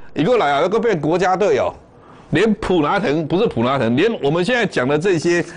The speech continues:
这个，这个，这个，呃，学名药啊，学名药，都可能变国家队哦。我，我有点意外呢，哈，亲爱的投资朋友，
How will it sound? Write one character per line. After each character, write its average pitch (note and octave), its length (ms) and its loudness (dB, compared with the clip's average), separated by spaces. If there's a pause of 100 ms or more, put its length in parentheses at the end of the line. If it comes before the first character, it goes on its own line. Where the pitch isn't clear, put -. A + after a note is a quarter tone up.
(140)
这 G#3+ 100 -2
个， F3+ 120 2
这 F3 100 0
个， F3 100 2
这 F3 120 0
个， D3+ 200 2 (300)
呃， C3+ 240 2
学 F#3 400 -2
名 G#3+ 220 0
药 C#3 280 0
啊， D3 160 -2
学 E3+ 220 0
名 G3 220 2
药， G3 260 0 (800)
都 C#4+ 140 2
可 A3+ 120 2
能 G#3 160 2
变 A#3 140 0
国 E3 100 0
家 F3+ 140 2
队 F#3+ 160 0
哦。 B2+ 80 2
我， F3+ 160 2
我 F#3 160 2
有 B3 80 2
点 D#3+ 180 2
意 G#3 160 0
外 G3+ 280 2
呢， G#2+ 120 0
哈， B2 300 0
亲 D#3 180 -4
爱 C#3+ 120 2
的 - 20 2
投 B2 140 2
资 C3+ 80 2
朋 B2 160 2
友， G2+ 200 2